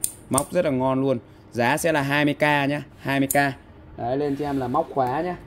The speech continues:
giá sẽ là hai mươi nghìn một chiếc. Đó, lên cho em là móc khóa này. Đó, móc khóa,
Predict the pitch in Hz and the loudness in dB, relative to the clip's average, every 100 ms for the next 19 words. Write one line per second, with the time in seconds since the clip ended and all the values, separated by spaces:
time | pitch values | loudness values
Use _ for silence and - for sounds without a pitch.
0 | - - - 117 135 151 143 139 139 127 | -18 -18 -6 -6 -4 -4 -2 0 2 2
1 | 117 113 185 - - 110 110 127 - - | 0 4 4 4 0 -4 0 0 -2 -12
2 | - - 120 127 127 123 113 117 - 117 | -16 -4 2 4 4 2 4 2 2 2
3 | 113 143 123 - - 107 104 113 - - | 2 2 0 -4 -10 -6 -4 -4 -8 -20
4 | - - - - 135 - 117 120 | -20 -20 -20 0 0 4 2 4